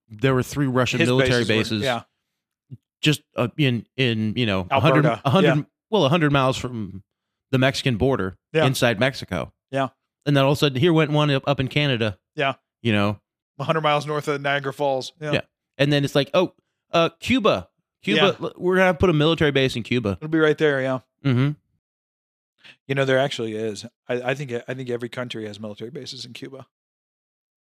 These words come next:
Speaker 2: Cuba's got some weird shit about it, dude.
Speaker 1: Yeah.
Speaker 2: Really weird shit.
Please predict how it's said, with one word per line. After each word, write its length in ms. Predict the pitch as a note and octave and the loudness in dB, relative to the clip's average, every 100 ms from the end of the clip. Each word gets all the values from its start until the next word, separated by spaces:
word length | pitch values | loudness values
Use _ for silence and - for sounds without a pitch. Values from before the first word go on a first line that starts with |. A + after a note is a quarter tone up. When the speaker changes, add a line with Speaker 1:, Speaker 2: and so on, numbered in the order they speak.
| _ - | _ -6
Speaker 2:
Cuba's 280 | E3+ F#3 D#3+ | -2 0 -2
got 160 | C#3+ | -4
some 160 | - A#2+ | -6 -10
weird 300 | B2+ B2+ B2 | -6 -4 -4
shit 200 | - B2 | -4 -4
about 220 | A2+ A2+ G#2 | -4 -8 -10
it, 80 | |
dude. 280 | G2+ G#2 G#2 _ _ _ _ _ _ _ | -12 -12 -12 _ _ _ _ _ _ _
Speaker 1:
Yeah. 200 | E3+ E3+ D3+ | 0 0 0
Speaker 2:
Really 380 | D3 C#3+ C3+ B2 | 0 2 0 -2
weird 300 | A#2 A2+ A2+ | -4 -6 -6
shit. 300 | A#2+ A2+ | -8 -8